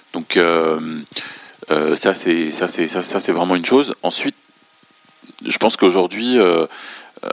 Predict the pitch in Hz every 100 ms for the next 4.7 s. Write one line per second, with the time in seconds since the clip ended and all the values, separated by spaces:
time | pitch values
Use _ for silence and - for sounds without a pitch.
0 | - 82 82 82 82 80 - - - -
1 | - - - 90 92 101 269 101 - -
2 | - 90 82 87 85 110 107 104 95 -
3 | 117 113 120 - - - - - - -
4 | - - - 117 110 -